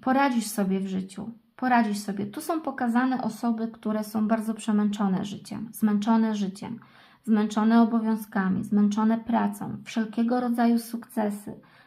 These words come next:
zadowolenia, satysfakcja, czy z rodziny, czy z pracy, czy z finansów, czy w ogóle z czegokolwiek, jest dużym obciążeniem. Ty potrzebujesz wypoczynku, tak? Za dużo wzięłaś odpowiedzialności na siebie, dwójeczko, za kogoś lub za coś.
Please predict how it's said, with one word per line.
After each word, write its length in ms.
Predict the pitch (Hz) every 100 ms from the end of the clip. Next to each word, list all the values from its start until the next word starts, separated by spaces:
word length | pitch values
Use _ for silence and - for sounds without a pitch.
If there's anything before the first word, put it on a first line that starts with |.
| -
zadowolenia, 1040 | 220 226 220 233 233 233 226 214 190 185 - - - -
satysfakcja, 920 | - 240 233 233 - 233 226 - 180 180
czy 160 | -
z 80 | 226
rodziny, 480 | 226 220 214 214 208
czy 140 | 208
z 100 | 208
pracy, 400 | - 214 208 214
czy 120 | 202 202
z 120 | -
finansów, 600 | 208 208 208 208 202 202
czy 140 | -
w 100 | 247
ogóle 600 | 247 233 254 247 226 214
z 100 | -
czegokolwiek, 960 | - 233 220 220 233 220 214 240 254 - _ _ - -
jest 200 | 233 214
dużym 360 | 226 254 254 240
obciążeniem. 800 | 208 - 220 208 214 196 196
Ty 100 | 202
potrzebujesz 680 | 226 240 - 233 247 240 226
wypoczynku, 1200 | 220 247 262 269 247 - 247 233 226 - 196 190 - _ _ _ _
tak? 380 | 233 254 262 - _ _ _ _ _ _ _ - -
Za 220 | 233 240
dużo 440 | 233 240 311 254 220
wzięłaś 340 | 220 220 220
odpowiedzialności 960 | 233 - 233 233 226 226 233 254 - 233
na 140 | 220
siebie, 320 | 220 233 226
dwójeczko, 580 | 214 214 220 220 - 240
za 140 | 226 226
kogoś 520 | - 220 226 233 -
lub 160 | 214
za 260 | 208 214 214
coś. 560 | 214 196 - - -